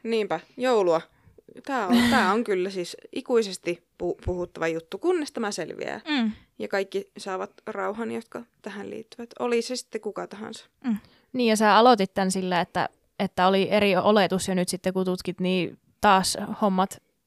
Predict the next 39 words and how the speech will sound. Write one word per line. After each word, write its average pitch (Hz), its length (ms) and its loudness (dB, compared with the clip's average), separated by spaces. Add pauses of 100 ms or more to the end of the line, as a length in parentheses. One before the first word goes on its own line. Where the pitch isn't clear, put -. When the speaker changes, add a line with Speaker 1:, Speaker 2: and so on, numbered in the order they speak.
(180)
Speaker 3:
meni 190 280 0
päälailleen. 185 680 4
Niin 202 120 0
se - 100 0
on 320 80 0
hyvä, 453 240 10
että 277 160 4
mä 247 240 6
vaadin 214 320 8
teitä 196 240 4
te-, - 160 -2
selittämään 196 560 4
näitä 196 200 2
tunnetumpiakin 190 760 0
juttuja, 190 400 0
kun 196 120 0
Speaker 2:
Niin. 640 120 2
Speaker 3:
opitte 269 320 8
tekin 214 320 2
uutta. 185 320 4
Speaker 2:
Kyllä, 392 400 10
koska 320 280 4
siis 302 240 -2
mä 392 120 8
olin 294 220 2
aivan, 226 520 4
siis 262 180 -6
mä 294 100 2
oon 277 140 2
ollut 277 240 2
aina 269 380 6
sitä 202 300 -6
mieltä, 185 320 -6
että 190 120 -10
se - 80 -8
Burke 196 400 -2
teki 226 280 -12
sen. 247 180 -10
Speaker 1:
Mhm. 220 400 -4